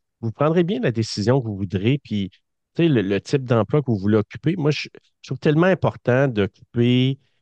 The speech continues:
ou de faire quelque chose qui correspond à ton profil, qui correspond à, à tes compétences, à ta, tes goûts, tes, tes, tes valeurs, puis tout ça. Parce que, tu sais, moi, je veux dire,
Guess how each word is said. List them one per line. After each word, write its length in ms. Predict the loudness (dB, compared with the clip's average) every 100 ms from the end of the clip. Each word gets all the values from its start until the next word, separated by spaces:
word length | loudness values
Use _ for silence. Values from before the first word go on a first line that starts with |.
| -2
ou 60 | 0
de 100 | 0
faire 220 | 0 0
quelque 340 | -2 2 0
chose 400 | 2 0 2 -2
qui 120 | -6
correspond 600 | -4 -2 0 -4 -2 2 2
à 80 |
ton 220 | 0 -4 -6
profil, 680 | -6 -6 -2 0 0 -2
qui 120 | -4
correspond 600 | -8 -6 -6 -4 0 0
à, 300 | 2 0 -2 -4 _ _ -16
à 80 | -14
tes 120 | -6
compétences, 840 | -2 -2 -2 -2 -2 -2 -2 -4
à 100 | -6
ta, 380 | -4 -2 -2 -2
tes 260 | 0 0
goûts, 360 | 0 -2 -2 -2
tes, 200 | 0 0
tes, 380 | 0 0 -2 -2
tes 140 | 0
valeurs, 400 | 0 2 2 0
puis 100 | -2
tout 100 | -14
ça. 280 | -12 -6 -4 -4
Parce 200 | -8 -2
que, 220 | 0 0 -4 -20 -20 _
tu 80 | -6
sais, 40 |
moi, 140 | -2 0
je 140 | 0
veux 80 | 0
dire, 300 | 0 0